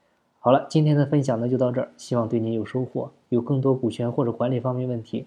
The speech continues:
欢迎加我微信详细沟通。我的微信号四零六八九三四六四。金不在西天，金在路上。我是张翔，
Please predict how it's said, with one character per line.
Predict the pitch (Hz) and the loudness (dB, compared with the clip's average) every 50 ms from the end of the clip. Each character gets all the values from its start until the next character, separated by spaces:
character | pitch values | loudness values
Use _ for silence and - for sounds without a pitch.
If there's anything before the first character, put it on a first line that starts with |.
| - _ _ | -14 _ _
欢 | - 127 120 | -2 0 0
迎 | 117 117 117 | 0 -2 -4
加 | 117 - 123 | -4 -2 -2
我 | 117 110 | -2 -2
微 | 104 110 123 127 | 0 -2 -2 -2
信 | - - 120 - - _ _ _ | -2 -6 -8 -8 -12 _ _ _
详 | - - 110 110 | -10 -8 -6 -4
细 | 110 127 | -4 -4
沟 | 110 113 120 | -4 -4 -6
通。 | 117 120 127 131 - _ _ _ _ _ _ _ | -6 -6 -10 -10 -10 _ _ _ _ _ _ _
我 | - 123 | -2 0
的 | 120 127 | 2 4
微 | 139 151 | 4 4
信 | 151 156 147 | 2 2 0
号 | 151 143 135 - | 0 -2 -2 -4
四 | - - - 143 | -10 0 0 2
零 | 127 131 139 | 2 4 2
六 | 139 135 | 2 4
八 | 127 135 135 | 4 2 2
九 | 131 - - - - _ _ _ | 2 -2 -4 -8 -8 _ _ _
三 | - - 135 127 | -4 -2 -2 -2
四 | 117 - 123 | 0 -2 -2
六 | 117 117 117 | -2 -2 -2
四。 | 117 - - 117 - - _ _ _ _ _ _ _ _ _ _ _ _ _ | -4 -6 -8 -10 -10 -12 _ _ _ _ _ _ _ _ _ _ _ _ _
金 | - 160 151 | 2 2 4
不 | 147 143 | 6 4
在 | - - | 2 2
西 | - - | 2 -2
天， | 147 - 151 151 - - _ | -2 -2 -4 -4 -6 -14 _
金 | - - 123 | -8 -6 -2
在 | 123 127 120 | -2 -2 0
路 | 120 135 117 | 0 -2 -2
上。 | - 110 117 - _ _ _ _ | -4 -6 -10 -10 _ _ _ _
我 | - 113 | -8 -6
是 | - 127 | -6 -2
张 | 113 117 120 131 | -4 -2 -4 -2
翔， | 131 - 107 110 | -4 -6 -6 -6